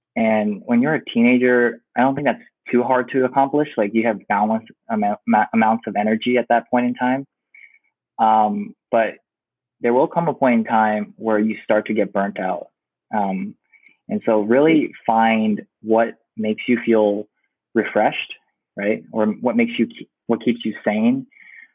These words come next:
Um, in New York, it was just, I had a lot of good friends, some that I keep in touch with to this day. And that's really a testament to them and less of a testament to me, because some days I will just go off social media and not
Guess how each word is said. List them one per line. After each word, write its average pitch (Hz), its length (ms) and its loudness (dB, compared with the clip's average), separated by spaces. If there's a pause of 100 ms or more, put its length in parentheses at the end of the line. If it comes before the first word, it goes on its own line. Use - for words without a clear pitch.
(160)
Um, 107 420 0 (200)
in 127 120 4
New 143 100 4
York, 131 300 4
it - 80 -2
was 120 280 2
just, 120 180 -2 (400)
I 117 60 -4
had 123 120 2
a 117 40 2
lot 110 160 4
of 110 60 -6
good 110 160 -2
friends, 101 360 -4 (280)
some 123 220 0
that 120 120 4
I 104 280 0 (360)
keep 117 140 -6
in 113 100 -4
touch 113 260 -4
with 104 120 -4 (120)
to 113 80 -6
this 107 200 -4
day. 107 360 -4 (480)
And 110 120 2
that's 117 180 0
really 131 180 4
a 113 60 2
testament - 560 -2 (240)
to 113 100 -2
them 113 380 -2 (380)
and 110 140 -4
less 113 180 2
of 113 100 -2
a 110 40 2
testament 110 560 -4
to 107 80 -2
me, 107 280 -4
because 107 300 -2 (640)
some 123 180 2
days 123 260 4
I 107 100 4
will 104 100 0
just 107 220 -4
go 107 160 2
off 107 280 2 (160)
social 113 260 -4
media 110 380 0
and 98 100 -4
not 104 200 -2